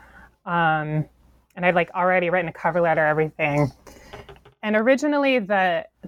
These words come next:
book ended on Bob.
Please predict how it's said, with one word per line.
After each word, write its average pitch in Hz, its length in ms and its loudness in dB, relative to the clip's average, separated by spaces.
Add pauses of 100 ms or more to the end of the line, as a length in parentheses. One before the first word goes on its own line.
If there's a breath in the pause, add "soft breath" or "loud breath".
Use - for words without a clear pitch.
(120)
book 226 460 0 (180)
ended 214 600 2
on 175 640 0
Bob. 180 480 0